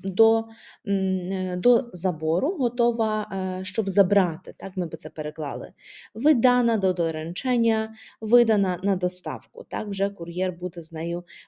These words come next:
працювати. "Przyjęta w centrum logistycznym", так, отримана в логістичному центрі.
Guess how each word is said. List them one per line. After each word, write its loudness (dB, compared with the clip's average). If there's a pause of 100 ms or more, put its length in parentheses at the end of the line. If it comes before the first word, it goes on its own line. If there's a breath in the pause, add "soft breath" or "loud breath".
працювати. 0 (320 loud breath)
"Przyjęta 2
w -10
centrum 2
logistycznym", -2
так, -8
отримана 2
в -2
логістичному -2
центрі. -6